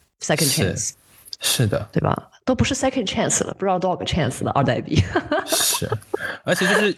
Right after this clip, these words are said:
Speaker 2: 有很多好莱坞烂片，就是因为不停失败的男导演还在拍。
Speaker 1: <laughs>
Speaker 2: 就是，就是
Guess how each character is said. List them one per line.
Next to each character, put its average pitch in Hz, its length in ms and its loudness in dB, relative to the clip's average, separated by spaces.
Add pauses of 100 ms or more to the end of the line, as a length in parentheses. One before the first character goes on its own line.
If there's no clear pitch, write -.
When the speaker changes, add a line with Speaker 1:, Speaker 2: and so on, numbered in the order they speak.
Speaker 2:
有 139 160 2
很 170 140 0
多 131 140 0
好 131 100 0
莱 101 100 2
坞 117 100 0
烂 131 140 0
片， 117 140 0
就 117 60 -4
是 - 180 -2
因 113 100 4
为 117 160 4
不 143 140 2
停 101 200 2
失 - 200 2
败 117 100 4
的 107 100 4
男 87 200 -2
导 92 160 2
演 87 120 2
还 82 120 0
在 98 140 2
拍。 92 360 -2 (240)
Speaker 1:
<laughs> 175 360 2
Speaker 2:
就 151 60 0
是， 123 460 2
就 175 80 -2
是 151 180 2